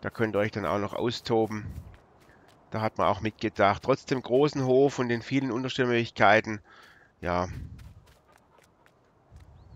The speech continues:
Gut. Okay. Dann soll es das mal gewesen sein. Hier, ach, ja, hier haben wir übrigens die Bank zum Schlafen hier. Und, ja. Gut. Aber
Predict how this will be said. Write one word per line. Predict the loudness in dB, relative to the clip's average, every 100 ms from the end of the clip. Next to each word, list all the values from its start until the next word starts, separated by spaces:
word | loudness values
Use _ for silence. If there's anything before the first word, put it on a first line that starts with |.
| -20 -20 _ _ _ _ _ _
Gut. | -12 -12 -12 -20 -20 _ _ _ _ _ _
Okay. | 0 4 6 4 2 -12 _ _ _ _ -2
Dann | 0 4
soll | 2
es | 2
das | 0
mal | 2 0
gewesen | 0 0 0 0 4
sein. | 6 6
Hier, | 4 0
ach, | 0 0 -2
ja, | 0 0
hier | 2 0
haben | 2
wir |
übrigens | -2 -4
die | -8
Bank | 4 4 4
zum | -2 -6
Schlafen | 4 6 6 4 -6
hier. | -2 -2 -4 -12 _ _ _ _ _ _ _ _ _ _ -10
Und, | -8 -8 -10 -14 -20 _
ja. | -10 -8 -10 _ _ _ 0
Gut. | 2 2 -2 _ _ _ _ _ 4
Aber | 6 8 6